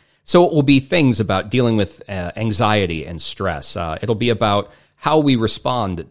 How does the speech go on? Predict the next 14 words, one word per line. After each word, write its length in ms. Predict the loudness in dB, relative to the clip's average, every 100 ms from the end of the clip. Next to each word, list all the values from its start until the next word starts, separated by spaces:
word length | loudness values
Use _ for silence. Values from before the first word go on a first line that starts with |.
| -8
to 120 | -4
the 80 | 0
Word 180 | 0
of 120 | 0 -2
God 340 | -4 -4 -4
when 120 | -4
we 120 | -4
feel 600 | -6 -2 0 2 0 -6 -12 _ _ _ _
like 320 | -10 -8 -10 _ _
we're 300 | -6 0 2
wrong 360 | 2 2 0 -2
and 140 | -6
it's 220 | -6 -6
right. 400 | -6 -8 -10 -18